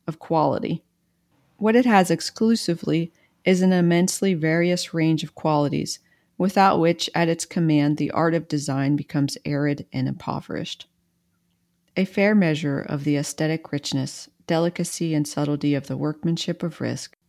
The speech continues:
as against that of certainty, is given by comparing the contents of, say, the British Museum with those of a good department store. Nearly everything in the museum has been made by the workmanship of risk,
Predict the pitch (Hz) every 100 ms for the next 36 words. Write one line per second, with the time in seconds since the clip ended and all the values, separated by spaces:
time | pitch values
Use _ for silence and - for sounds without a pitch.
0 | - 185 185 180 160 156 - - 143 139
1 | - 143 - 180 - - 139 147 _ _
2 | - 170 175 196 190 180 151 147 147 151
3 | 170 151 147 147 147 - 147 139 139 139
4 | 139 151 135 - 147 139 135 - 143 170
5 | 151 - 151 143 - 160 131 135 _ _
6 | _ - 185 185 180 165 156 156 156 143
7 | - 156 147 139 - - - - _ _
8 | _ _ _ _ _ - 214 240 220 180
9 | 160 156 165 156 147 147 147 147 170 165
10 | 151 147 - - 156 175 165 156 156 156
11 | 151 147 143 - 143 143 151 151 143 175
12 | 156 131 -